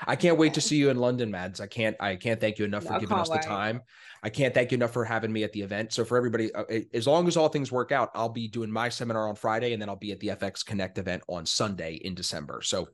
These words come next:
Speaker 2: Yeah.
Speaker 1: if you wanna be there, it's gonna be the statement event. It's a statement weekend in London for traders.
Speaker 2: It, it
Speaker 1: Y-, y-,
Speaker 2: is,
Speaker 1: basically,
Speaker 2: it
Speaker 1: you
Speaker 2: is.
Speaker 1: should just be in London that weekend 'cause shit's
Speaker 2: Just be
Speaker 1: gonna
Speaker 2: in
Speaker 1: go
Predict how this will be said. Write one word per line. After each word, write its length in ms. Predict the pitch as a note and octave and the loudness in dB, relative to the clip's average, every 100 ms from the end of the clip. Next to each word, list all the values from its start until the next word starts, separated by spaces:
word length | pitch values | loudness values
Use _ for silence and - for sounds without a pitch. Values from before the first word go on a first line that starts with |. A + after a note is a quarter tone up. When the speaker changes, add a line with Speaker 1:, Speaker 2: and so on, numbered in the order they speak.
| - | -12
Speaker 2:
Yeah. 100 | - | -8
Speaker 1:
if 100 | - | -2
you 80 | A#2+ | 2
wanna 220 | B2 B2 | 4 4
be 180 | A#2+ B2 | 4 2
there, 380 | G#2+ E2+ E2 F#2 _ - | 2 -2 -4 -10 _ -8
it's 160 | A2 | -6
gonna 140 | - G#2+ | -2 -2
be 100 | A2 | -2
the 80 | G#2+ | -2
statement 400 | - A2+ - G#2+ | 0 0 0 -2
event. 200 | G2+ - | -2 0
It's 120 | C#3+ | 0
a 60 | G#3 | 0
statement 480 | - F3+ F3 C3 F#2+ | 4 4 4 0 0
weekend 520 | C#3+ F3 A#2+ - - _ | -2 0 -2 -6 -16 _
in 140 | G#2 | -10
London 340 | G2 G2 F#2 F#2 | -6 -6 -6 -6
for 160 | G2+ | -6
traders. 500 | F2+ A2 F#2+ - - - | -4 -2 -2 -4 -8 -4
Speaker 2:
It, 120 | A#3 | 0
it 60 | D4 | 4
Speaker 1:
Y-, 100 | C4+ | 4
y-, 160 | F4 G#4 | 6 8
Speaker 2:
is, 40 | |
Speaker 1:
basically, 340 | G#4+ - C#3+ C3 | 6 6 2 2
Speaker 2:
it 200 | C4 D#4+ | 0 2
Speaker 1:
you 60 | |
Speaker 2:
is. 60 | D3+ | 2
Speaker 1:
should 100 | D#3 | 4
just 260 | E3+ D3+ | 2 2
be 220 | - E3 E3+ | 2 4 6
in 100 | D3 | 6
London 360 | C#3+ D3 C#3 | 4 4 2
that 200 | B2+ A2 | 2 0
weekend 300 | C3 B2 A#2+ | -2 -4 -6
'cause 100 | A#2 | -6
shit's 220 | A#2 B3 | -4 -2
Speaker 2:
Just 20 | - | 2
be 60 | |
Speaker 1:
gonna 80 | C#4 | 2
Speaker 2:
in 60 | |
Speaker 1:
go 60 | D#4 | 4